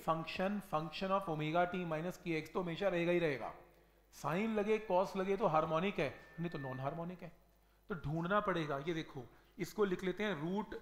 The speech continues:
ए का T, root बी X, ये देखो whole square बना दो, open करके देख लो, ए स्क्वायर बी स्क्वायर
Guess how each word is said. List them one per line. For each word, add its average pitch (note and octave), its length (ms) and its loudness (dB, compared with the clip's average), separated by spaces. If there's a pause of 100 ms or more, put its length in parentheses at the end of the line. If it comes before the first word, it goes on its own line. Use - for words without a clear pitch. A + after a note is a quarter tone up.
(160)
ए G#3+ 280 -4
का G#3 120 4
T, F#3+ 300 -2 (580)
root G3+ 420 0 (120)
बी G3 420 -2
X, - 340 -6 (560)
ये F#3+ 100 -8
देखो E3+ 340 -12 (180)
whole E3 200 2
square E3 280 -4
बना C#3+ 200 -6
दो, C3 200 -8 (160)
open G#3 220 -2
करके A3 200 0
देख E3+ 180 0
लो, F#3 120 -2 (220)
ए D#3+ 140 2
स्क्वायर G#3+ 400 0 (500)
बी D#3+ 200 -2
स्क्वायर G#3 420 2